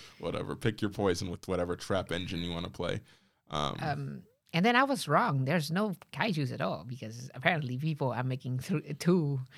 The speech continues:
Speaker 1: <laughs> Y-,
Speaker 2: two, uh,
Speaker 1: uh, you say that, but the next Virtual World list played main two kaijus.
Speaker 2: Yeah,
Speaker 1: Uh,
Speaker 2: no,
Speaker 1: <laughs>
Speaker 2: that's the reason why I said because this is the only one I've seen so far.
Speaker 1: Yeah, for sure.
Speaker 2: But because they're making two V F Ds, I guess.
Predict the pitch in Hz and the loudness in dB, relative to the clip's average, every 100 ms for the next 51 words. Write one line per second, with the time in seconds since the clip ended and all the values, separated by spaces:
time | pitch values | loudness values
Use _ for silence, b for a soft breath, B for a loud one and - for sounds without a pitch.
0 | B B B B B - - 101 98 - | B B B B B -8 -8 -8 -2 8
1 | 190 208 180 165 143 143 131 95 95 92 | 10 12 10 8 6 6 4 4 4 4
2 | 107 - 143 131 110 101 104 101 95 101 | 2 6 8 10 8 6 2 2 2 0
3 | - 101 104 98 87 92 90 - - 92 | 2 2 2 2 0 0 -4 -4 -4 -2
4 | 87 - - 98 92 - 98 95 87 - | -2 -4 -4 -4 -4 -6 -4 -2 -4 -6
5 | 101 - 208 247 185 175 160 143 165 151 | -12 -2 6 8 10 8 8 6 4 6
6 | 175 - 147 156 147 139 131 135 143 135 | 6 4 4 4 4 4 4 2 0 0
7 | 135 135 135 131 117 117 143 131 127 113 | 0 0 -2 -2 -2 0 2 0 -2 -4
8 | 113 143 131 127 101 - - 85 - - | -6 -6 -6 -4 -2 -2 -4 -8 -8 -10
9 | _ 135 - _ _ 147 151 139 135 - | _ -6 -6 _ _ -10 -4 0 0 0
10 | - - 131 135 151 151 139 - 196 180 | -12 -2 2 2 2 0 -2 4 2 2
11 | - 143 147 156 - - - | -4 -6 -6 -6 -10 -16 -18